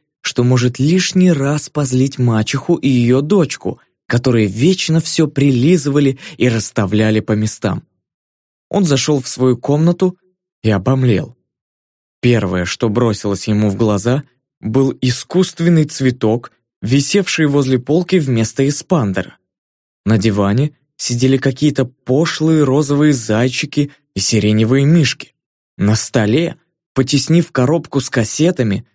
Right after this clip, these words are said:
на кружевной салфетке стояла вазочка.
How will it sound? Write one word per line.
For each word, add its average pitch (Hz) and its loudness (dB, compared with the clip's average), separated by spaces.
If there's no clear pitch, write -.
на 117 2
кружевной 131 0
салфетке 113 -2
стояла 110 0
вазочка. 156 -4